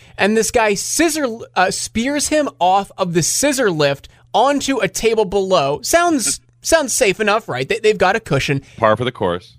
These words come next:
Speaker 1: Except for they almost clear this table. Matt
Speaker 2: Mm.
Speaker 1: Hardy smacks the back of his head on the
Speaker 2: Oh.
Speaker 1: concrete twenty foot down.
Speaker 2: Jeez.
Speaker 1: And they, they throw up, they throw up the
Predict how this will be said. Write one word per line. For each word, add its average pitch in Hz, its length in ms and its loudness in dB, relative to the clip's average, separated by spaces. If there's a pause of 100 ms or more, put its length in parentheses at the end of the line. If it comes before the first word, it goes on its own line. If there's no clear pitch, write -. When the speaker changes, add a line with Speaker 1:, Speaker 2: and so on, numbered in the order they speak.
(100)
Speaker 1:
Except 262 480 0
for 240 140 0
they 208 320 2
almost 220 680 0 (120)
clear 175 760 0 (100)
this 170 400 2
table. 139 720 -2
Matt 185 320 2
Speaker 2:
Mm. - 40 -12
Speaker 1:
Hardy 196 380 0
smacks 180 840 0
the 247 120 2
back 190 440 -2
of 254 100 -2
his 226 160 -2
head 160 320 -2 (160)
on 220 260 2
the 233 100 0
Speaker 2:
Oh. 175 60 -6
Speaker 1:
concrete 175 680 0
twenty 208 500 -2
foot 175 360 0
down. 123 500 -2 (240)
Speaker 2:
Jeez. 101 680 -8 (100)
Speaker 1:
And 214 640 0
they, 214 240 4
they 208 160 2
throw 240 420 0
up, 247 280 0
they 214 80 4
throw 233 300 0
up 240 100 -4
the 202 180 -6